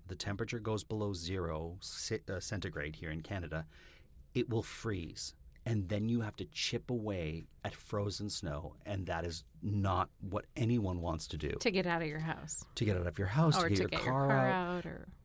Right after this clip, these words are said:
Speaker 1: And so it was a race against the
Speaker 2: Or to
Speaker 1: temp-
Speaker 2: make your house safe for people walking by,
Speaker 1: True.
Speaker 2: which is a big part of what we have to do in the city.
Speaker 1: So it was a race against the temperature drop for me, Amanda.
Speaker 2: I just wanna point out,
Speaker 1: Mm-hmm.
Speaker 2: uh, for those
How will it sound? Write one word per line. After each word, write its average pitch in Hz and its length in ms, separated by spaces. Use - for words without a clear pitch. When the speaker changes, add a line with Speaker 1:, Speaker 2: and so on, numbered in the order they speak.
Speaker 1:
And 104 120
so 127 120
it 104 80
was 98 160
a 104 80
race 107 400
against 98 380
the 202 60
Speaker 2:
Or 202 60
to - 80
Speaker 1:
temp- 196 80
Speaker 2:
make 165 160
your 165 80
house 165 220
safe 170 420
for - 160
people 175 320
walking - 340
by, 240 440
Speaker 1:
True. 226 220
Speaker 2:
which 90 100
is - 100
a 170 60
big 165 180
part 165 200
of 170 80
what 165 100
we 196 120
have 202 180
to 202 80
do 202 100
in 196 240
the 180 80
city. 180 320
Speaker 1:
So 113 380
it - 60
was 95 140
a 101 80
race 101 600
against 92 560
the 98 100
temperature 85 580
drop 80 380
for 85 160
me, 76 220
Amanda. - 420
Speaker 2:
I 208 80
just - 180
wanna 294 400
point - 400
out, - 480
Speaker 1:
Mm-hmm. 95 120
Speaker 2:
uh, 160 240
for - 180
those 160 360